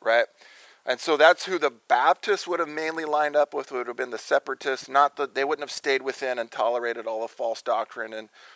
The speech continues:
weird traditions and works-based, uh, salvation. They wouldn't have tolerated any of that. So during this time, though, there were some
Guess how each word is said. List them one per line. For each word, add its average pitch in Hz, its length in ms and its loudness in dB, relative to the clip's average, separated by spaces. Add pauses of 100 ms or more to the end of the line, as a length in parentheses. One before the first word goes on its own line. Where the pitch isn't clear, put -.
(100)
weird 120 240 0
traditions 117 720 -6
and 113 180 -14
works-based, 123 760 -6
uh, 131 100 -4
salvation. 117 640 -4
They 117 100 -8
wouldn't 117 240 -8
have - 80 -20
tolerated 107 540 -6
any 107 180 -6
of 98 120 -10
that. 95 220 -6 (800)
So 180 300 6 (840)
during 240 340 4
this 214 180 2
time, 208 280 8
though, 160 160 6
there 160 160 6
were 175 80 2
some 156 240 -4